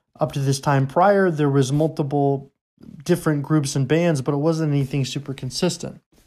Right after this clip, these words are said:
So now we kind of get to a point where I was, I was just trying to give some to-, context, but understand how the fingerprint came to be. So originally within, uh, England and London, you, you, what they originally were doing were trying to take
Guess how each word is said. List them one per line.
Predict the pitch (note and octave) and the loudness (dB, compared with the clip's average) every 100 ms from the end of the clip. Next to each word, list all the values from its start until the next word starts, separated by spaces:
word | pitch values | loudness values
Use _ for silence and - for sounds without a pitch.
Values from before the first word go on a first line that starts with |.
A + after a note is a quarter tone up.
| - - _ _ _ _ _ | -20 -20 _ _ _ _ _
So | - G3+ F#3 F3+ | -2 0 2 0
now | G3 A#3 C4 | 0 2 4
we | B3 | 2
kind | G#3+ G3+ | 2 0
of | D#3+ | 0
get | F3+ | -2
to | - E3 | -2 -4
a | |
point | C#3 E3 D#3+ | 0 0 2
where | D#3+ | 2
I | D#3 | 2
was, | D3 D#3 - - | 0 -2 -8 -4
I | F3 | -2
was | F3 E3+ | 0 -2
just | A3+ | -2
trying | - F#3+ | 0 -2
to | |
give | E3 D#3 | -2 -6
some | - C#3 | -6 -4
to-, | D#3 E3 E3+ | -4 -6 -8
context, | - D#3 D3 D#3 D3 - | -4 -2 -2 -2 -4 -4
but | D#3 | -6
understand | E3+ G3 G#3+ F#3+ - E3+ E3 D#3+ D3 | -2 -4 -2 -4 -4 -2 0 0 -2
how | A#2 D#3 D3+ | -4 -2 0
the | D3 C#3+ | 0 -2
fingerprint | C#3+ - F3+ E3+ D#3+ D3 - C#3 C3 C3 - _ _ _ _ _ _ | -6 -4 -2 0 -2 -6 -4 -2 -2 -4 -10 _ _ _ _ _ _
came | D3 C#3 B2 | 0 0 0
to | D3 | -4
be. | C3+ D#3+ C3+ A#2+ | -2 -2 0 -4
So | - F3+ F#3 | -2 2 2
originally | F3+ A3+ A#3 A#3+ G#3+ F3+ | 4 2 2 2 2 0
within, | D3 D3 E3+ F3 D#3+ C#3 D#3 D3 D3 - | -2 -2 -2 -2 -2 -4 -6 -4 -4 -6
uh, | D#3 C#3 - | -4 -4 -2
England | F#3 F3 D3 | -2 0 2
and | C#3+ C3+ C3+ | 2 0 0
London, | F3 F#3+ C3+ B2 B2 C#3 _ _ _ _ _ _ - | -2 0 0 0 -4 -8 _ _ _ _ _ _ -8
you, | D3 E3 F3+ F3+ F3 D#3 | -2 0 2 2 -2 -4
you, | D3+ F3 | -4 -4
what | E3 - D#3+ F#3 F#3+ | -4 -10 -2 -2 4
they | F#3+ | 4
originally | F#3+ G#3 C4 B3+ | 4 2 4 4
were | G#3+ | 4
doing | D3+ D3 E3+ D#3+ | 2 0 0 2
were | C#3 | 0
trying | - E3+ F3 | -2 -2 -2
to | D#3 | -2
take | C#3 - E3 D#3+ | -4 -6 -6 -6